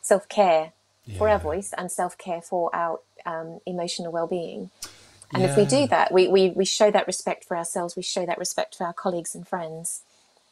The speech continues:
Speaker 2: I love that, and you can do that s-, I love the way you've expressed that, and you can do that through our voice
Speaker 1: Mm.
Speaker 2: as well, and you can, you know, a skilled speech therapist can,
Speaker 1: Mm.
Speaker 2: can help us do that.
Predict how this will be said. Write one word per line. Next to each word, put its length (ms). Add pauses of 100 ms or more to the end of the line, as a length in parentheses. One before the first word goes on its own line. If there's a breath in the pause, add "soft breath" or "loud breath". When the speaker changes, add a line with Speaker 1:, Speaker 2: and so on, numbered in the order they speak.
(300 loud breath)
Speaker 2:
I 60
love 200
that, 100
and 80
you 80
can 80
do 140
that 240
s-, 380 (200)
I 240
love 260
the 80
way 120
you've 160
expressed 400
that, 120
and 80
you 60
can 120
do 180
that 160
through 200
our 80
voice 300
Speaker 1:
Mm. 40
Speaker 2:
as 80
well, 140
and 100
you 80
can, 360
you 60
know, 100 (120)
a 120
skilled 640 (120)
speech 360
therapist 400
can, 180
Speaker 1:
Mm. 140
Speaker 2:
can 180
help 260
us 100
do 200
that. 200